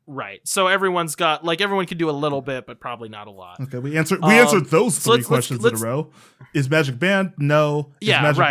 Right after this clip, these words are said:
Speaker 2: respected? The bird people respected,
Speaker 1: Yes.
Speaker 2: like, very heavily.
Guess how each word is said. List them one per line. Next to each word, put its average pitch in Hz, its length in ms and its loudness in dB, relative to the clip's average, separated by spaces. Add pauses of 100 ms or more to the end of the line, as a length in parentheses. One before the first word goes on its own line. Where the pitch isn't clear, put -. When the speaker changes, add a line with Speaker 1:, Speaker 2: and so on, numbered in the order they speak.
Speaker 2:
respected? 165 600 -4 (420)
The 143 100 0
bird 170 360 4
people 165 440 -2
respected, 139 640 -2
Speaker 1:
Yes. 113 120 -2
Speaker 2:
like, 110 140 -2 (240)
very 135 420 0
heavily. 117 440 -6